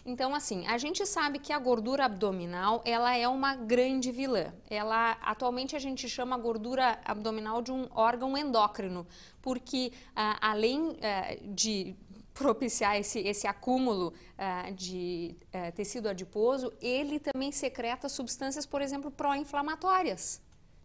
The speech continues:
né? Isso não se fala. Então, isso facilita tanto a doença cardiovascular, o excesso de peso sobrecarrega o coração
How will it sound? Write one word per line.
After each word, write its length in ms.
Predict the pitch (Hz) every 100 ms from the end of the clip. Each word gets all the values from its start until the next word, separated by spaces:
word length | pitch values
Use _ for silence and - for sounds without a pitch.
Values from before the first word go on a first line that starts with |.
| -
né? 200 | 214 247
Isso 200 | 262 -
não 140 | 302
se 140 | 311 330
fala. 500 | - 349 311 294 190 - - - -
Então, 180 | 269 262
isso 200 | 269 311
facilita 720 | - 311 - 269 262 262 220 - - - -
tanto 580 | 277 285 285 285 240 208
a 280 | 208 202 196
doença 440 | 196 226 226 226 220
cardiovascular, 1200 | 226 208 196 208 208 208 - 294 277 233 226 233 - -
o 100 | 254
excesso 460 | 262 254 254 247 240
de 140 | 233
peso 320 | - 233 226
sobrecarrega 800 | 226 277 262 269 262 233 233 226
o 40 | 220
coração 640 | 220 214 214 - 220